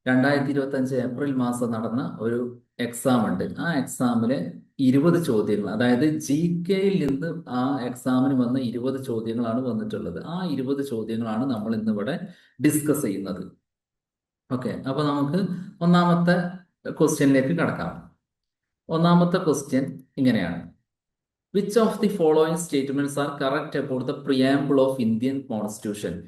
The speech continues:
ഇന്ത്യൻ കോൺസ്റ്റിറ്റ്യൂഷന്റെ പ്രിയാമ്പിളുമായി ബന്ധപ്പെട്ട് താഴെ നൽകിയിരിക്കുന്ന പ്രസ്താവനകളിൽ ഏതെല്ലാമാണ് ശരി എന്നാണ് ചോദിച്ചിട്ടുള്ളത്.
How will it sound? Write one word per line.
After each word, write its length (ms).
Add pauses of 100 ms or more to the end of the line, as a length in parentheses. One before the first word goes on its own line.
(240)
ഇന്ത്യൻ 380
കോൺസ്റ്റിറ്റ്യൂഷന്റെ 600
പ്രിയാമ്പിളുമായി 840
ബന്ധപ്പെട്ട് 760
താഴെ 260
നൽകിയിരിക്കുന്ന 840
പ്രസ്താവനകളിൽ 840
ഏതെല്ലാമാണ് 760
ശരി 300
എന്നാണ് 440
ചോദിച്ചിട്ടുള്ളത്. 680